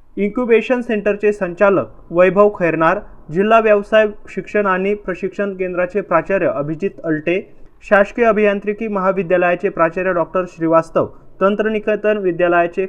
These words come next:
खराळ, सिपेट प्रशिक्षण संस्थेच्या मौसम चौधरी, नेहरू युवा केंद्राचे जिल्हा समन्वयक संकल्प शुक्ला हे उपस्थित होते. जिल्हा कौशल्य विकास आराखड्यात कारागृहातील कैदी, दिव्यांग व्यक्ती यांच्यासाठी कौशल्य विकास प्रशिक्षण कार्यक्रम राबवण्याचे ठरवण्यात आले. त्यात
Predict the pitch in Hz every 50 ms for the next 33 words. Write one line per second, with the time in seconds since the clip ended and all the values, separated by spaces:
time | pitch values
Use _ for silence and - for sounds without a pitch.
0 | - - - 175 170 165 180 208 - - - 214 214 - 233 233 220 226 - 196
1 | - - 208 - - 214 208 208 208 202 190 180 185 196 190 190 208 202 208 214
2 | 214 190 170 170 170 170 - 202 202 196 - - 175 170 165 185 202 180 - -
3 | - - - - - - 170 175 175 190 208 233 233 220 214 202 202 208 208 208
4 | 202 185 190 185 185 185 208 196 180 170 170 170 175 180 185 - 190 175 175 175
5 | 175 175 175 185 180 - - 175 165 156 - 185 175 170 170 190 190 - - 175
6 | 170 - 170 175 180 190 - - - 208 226 214 170 165 165 165 - 170 147 156
7 | 160 151 170 170 170 - - - 160 147 190 208 226 240 240 247 240 233 226 233
8 | 247 240 247 226 208 208 208 208 202 208 202 196 180 180 180 175 185 190 196 202
9 | 202 - 190 170 175 180 185 180 185 180 180 180 - 202 202 202 - 185 175 170
10 | 160 180 196 175 165 170 165 156 165 170 175 175 175 170 156 165 170 165 - -
11 | 156 - - - - 160 165 185 170 214 208 - 208 196 202 - 220 208 208 190
12 | 180 185 - 214 202 202 190 175 170 175 185 190 190 - - 175 170 - 170 170
13 | - 190 185 180 180 165 165 170 170 175 185 180 170 156 147 151 160 165 170 170
14 | 165 165 - 185 185 180 170 156 147 147 143 139 143 143 147 160 165 165 - -
15 | - 180 180 185 208